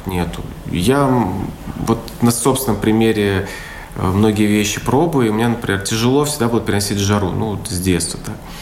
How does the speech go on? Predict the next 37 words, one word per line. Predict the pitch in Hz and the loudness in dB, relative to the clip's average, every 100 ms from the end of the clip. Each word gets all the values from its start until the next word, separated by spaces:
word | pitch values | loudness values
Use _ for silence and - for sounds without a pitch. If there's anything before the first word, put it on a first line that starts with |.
| - - - - - - | -14 -12 -12 -12 -10 -4
И | 101 | -4
когда | 101 110 127 139 | 0 2 4 4
я | |
начал | 123 123 123 - 110 98 | 4 2 0 0 0 0
больше, | 98 120 127 110 101 - 98 95 92 - - - - - | 2 4 4 2 0 -4 -2 0 -2 -6 -12 -14 -16 -6
э, | - 90 92 90 92 | -2 0 0 0 2
бегать, | 104 147 196 165 | 4 4 4 0
ну, | 127 | 0
мне | 107 | 0
нравится | 98 90 80 - | 2 0 -2 -4
бегать, | 85 127 160 131 | 0 2 2 0
то | - | -2
есть, | - - - | -6 -6 -6
э, | - - - - | -6 -6 -10 -4
когда | 117 117 | 2 4
я | 123 | 2
стал | - - 117 98 95 | 0 0 0 0 -2
там | 85 87 87 - - | -4 -2 -2 -2 0
уже | 104 | 2
длительные | 95 143 220 175 151 123 101 - | 2 4 2 2 2 2 0 -2
нагрузки, | - 107 107 - 104 | -4 -2 -4 -2 -2
я | 127 | -2
понял, | - 220 208 | 0 0 0
что | - 139 | 0 0
жара | 120 143 214 | 2 2 4
не | 170 | 2
такая | 151 147 131 | 2 0 0
страшная, | - 147 214 127 | 0 0 0 0
что | 120 131 | 0 2
я | 127 | 4
могу | 123 156 | 4 2
переносить. | 151 123 - 160 | 2 0 0 2
До | 131 | 0
этого | 156 127 | 0 0
мне | 120 | 2
было | 131 127 | 2 2
сложно, | - 123 147 180 156 | 0 0 2 2 0